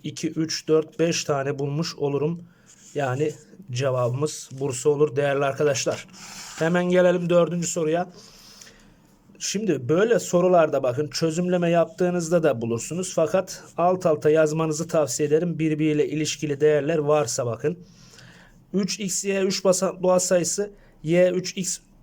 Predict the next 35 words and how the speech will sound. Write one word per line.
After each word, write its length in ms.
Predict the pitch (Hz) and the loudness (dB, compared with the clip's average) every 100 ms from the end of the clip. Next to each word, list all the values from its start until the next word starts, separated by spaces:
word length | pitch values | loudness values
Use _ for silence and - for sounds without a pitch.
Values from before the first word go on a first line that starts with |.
| - - - - - - - - | -20 -20 -20 -20 -20 -20 -20 -6
üç 220 | 180 - | -4 0
basamaklı 400 | 180 - 151 147 | 0 0 -2 0
doğal 160 | 170 180 | 2 2
sayısından 420 | - 160 165 196 | 2 -2 -2 -6
iki 180 | 185 180 | -4 -4
yüz 80 | 175 | 0
on 80 | |
altı 220 | 175 170 185 | 0 0 0
fazla. 400 | 185 165 151 139 | 2 2 2 2
O 100 | 180 | 2
zaman 320 | 202 165 127 | 0 -2 -4
bu 160 | 165 180 185 | -6 -6 -2
üç 280 | 196 190 - | -4 -4 -6
x 320 | 185 170 - | -6 -4 -4
y'den 500 | 165 170 180 156 156 - - - - - - - - - - - - - - | 2 4 4 2 -4 -8 -20 -20 -20 -20 -20 -20 -20 -20 -20 -20 -20 -20 -14
y 480 | 139 160 185 190 - | -2 4 4 4 2
üç 380 | 180 175 - - - - - - - - | -2 -2 -6 -8 -18 -20 -20 -20 -14 -6
x'i 360 | 175 - 175 | -4 -4 -4
çıkar 480 | 170 - 185 170 151 | -6 -2 2 2 0
diyor. 300 | 135 131 160 - | -4 -2 -2 -4
İki 220 | 175 - 180 | -14 -4 -2
yüz 140 | 170 | 0
on 140 | 175 | 0
altıya 500 | 165 139 131 185 185 - | 2 0 0 0 0 -2
eşit 340 | 175 - 180 | -4 -2 -6
çıksın. 360 | - 127 - - _ _ - _ | -8 -12 -14 -14 _ _ -20 _
Şimdi 300 | - 202 175 | -8 -6 -2
değerli 280 | 156 180 202 | 2 4 2
arkadaşlar 500 | 190 196 165 - 120 123 | 2 0 0 -2 -6 -4
üçten 480 | 175 - 190 170 175 | -4 -2 -2 -2 -2
bir 40 | |
şey 180 | 175 190 | -2 -4
çıktığında 440 | - - 175 175 | -4 -8 -4 -4
iki 200 | 175 - | -6 -10
kalacaksa 680 | - 156 151 180 - 151 - | -2 -2 2 0 0 -4 -6